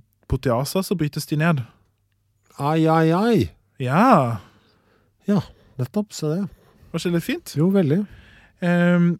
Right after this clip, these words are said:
Speaker 1: og det er jo, eh, det er jo, eh, ja, en blanding av disse tingene da, som, som man kombinerer for å få liksom sæd og egg, eh, frityr,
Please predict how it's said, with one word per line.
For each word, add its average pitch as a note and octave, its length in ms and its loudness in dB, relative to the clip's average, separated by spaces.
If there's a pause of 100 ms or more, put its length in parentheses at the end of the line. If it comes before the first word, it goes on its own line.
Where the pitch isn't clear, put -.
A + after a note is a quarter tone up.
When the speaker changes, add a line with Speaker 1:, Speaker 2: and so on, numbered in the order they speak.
Speaker 1:
og F3 100 0
det G3 160 8
er G3 140 6
jo, D3 260 6
eh, B2+ 460 8
det C#3 220 -4
er D#3 120 2
jo, A#2+ 520 -4
eh, A2 400 -2
ja, B2 140 -6
en E3 140 4
blanding D#3+ 300 6
av C#3 60 2
disse C3+ 180 -4
tingene B2+ 320 -2
da, D3 160 4
som, C3+ 400 -4
som C#3 140 -6
man B2+ 160 -2
kombinerer B2+ 720 -2
for A#2+ 140 -8
å - 40 -12
få A#2 240 -2
liksom A2 460 -6
sæd F#3 480 4
og C3 520 2
egg, C3 440 -2 (520)
eh, B2 420 0
frityr, B2 520 -2